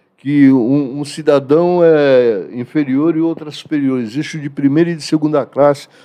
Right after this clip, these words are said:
contrariando a lei do Criador, que diz que nós somos imagem e semelhança dele. Então, somos todos iguais, cada um dentro do seu dom e um dependendo do outro. A partir do momento que a gente se predispõe a servir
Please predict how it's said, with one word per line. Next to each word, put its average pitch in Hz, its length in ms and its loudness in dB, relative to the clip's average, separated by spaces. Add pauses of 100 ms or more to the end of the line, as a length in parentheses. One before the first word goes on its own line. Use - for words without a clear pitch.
(200)
contrariando 180 720 4
a 170 40 0
lei 170 180 2
do 156 100 -6
Criador, 160 600 0
que 165 120 -12
diz 156 220 -12
que 160 100 -12
nós 156 180 0
somos 151 300 -2
imagem 143 360 0
e - 20 -18
semelhança 143 640 -6
dele. 98 360 -10 (460)
Então, 131 140 -6
somos 156 340 -4
todos 147 260 -4
iguais, 175 600 -2 (260)
cada 117 320 0
um 139 160 0
dentro 151 320 0
do 135 120 -14
seu 147 220 -2
dom 139 300 -2
e 160 80 0
um 170 100 -2
dependendo 165 600 -6
do 180 120 -8
outro. 151 340 -4 (1400)
A 196 80 0
partir 208 480 -2
do 208 100 -2
momento 165 440 0
que 160 100 -2
a 143 40 2
gente 147 220 -8
se - 160 -8
predispõe 180 1000 0
a 127 60 2
servir 123 680 0